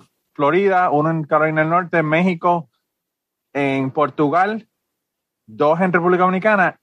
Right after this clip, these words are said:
y de todos esos grupos alrededor del mundo, los únicos grupos que tuvieron una objeción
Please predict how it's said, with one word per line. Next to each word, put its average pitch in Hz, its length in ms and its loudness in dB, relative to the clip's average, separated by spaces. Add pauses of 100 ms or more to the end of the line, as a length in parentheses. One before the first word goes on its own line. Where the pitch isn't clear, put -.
(200)
y 160 120 2
de 135 180 2
todos 180 440 2
esos 196 260 2
grupos 165 540 0
alrededor 139 440 2
del 190 140 0
mundo, 170 500 0 (880)
los 123 240 0
únicos 190 340 0
grupos 190 300 0
que 165 80 -2
tuvieron 147 320 2
una 170 120 2
objeción 180 680 0